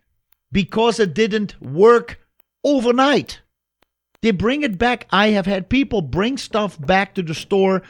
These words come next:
because the next day they said it hadn't worked yet. This, if something happens with a supplement that I sell in the store,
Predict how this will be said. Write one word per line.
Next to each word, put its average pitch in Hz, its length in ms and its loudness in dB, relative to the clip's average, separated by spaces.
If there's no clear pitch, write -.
because 170 400 -4
the 151 140 0
next 170 420 -4
day 190 220 2
they 160 140 -2
said 165 380 -2
it 180 280 -4
hadn't 202 500 -4
worked 220 480 2
yet. - 440 -4
This, 139 600 -2
if 302 280 0
something 254 460 -2
happens 185 520 -2
with 190 360 0
a 180 180 -2
supplement 175 720 -2
that 156 140 -2
I 147 120 0
sell 196 340 -2
in 156 100 -2
the 127 80 -6
store, 131 480 -2